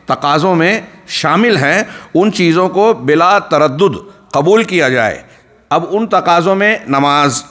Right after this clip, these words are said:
रोज़ा, ज़कात, जिहाद, हाकिमियत और शरीयत के वो अहकामात जो सराहत से अल्लाह रब्बुल आलमीन ने बयान फरमाए हैं अपनी किताब में या अपनी ज़बा-, अपने रस-, रसूल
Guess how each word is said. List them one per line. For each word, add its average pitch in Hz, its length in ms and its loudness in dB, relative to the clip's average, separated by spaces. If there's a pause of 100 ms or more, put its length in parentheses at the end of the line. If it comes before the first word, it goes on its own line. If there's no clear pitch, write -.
(220)
रोज़ा, 135 760 0
ज़कात, 135 840 -2
जिहाद, 139 540 0 (240)
हाकिमियत 165 760 0 (280)
और 196 220 2
शरीयत 208 420 -2
के 208 120 -2
वो 202 160 0
अहकामात 165 680 0
जो 175 180 0
सराहत 175 500 0
से 202 200 -2
अल्लाह 165 360 0
रब्बुल 151 260 2
आलमीन 147 480 0
ने 185 160 0
बयान 135 320 0
फरमाए 107 360 -2
हैं 185 240 -2 (220)
अपनी 208 260 -2
किताब 156 440 0
में 220 160 -2
या 190 120 2
अपनी 160 220 -4
ज़बा-, 147 280 -2
अपने 156 260 -4
रस-, 131 260 -4
रसूल 135 420 2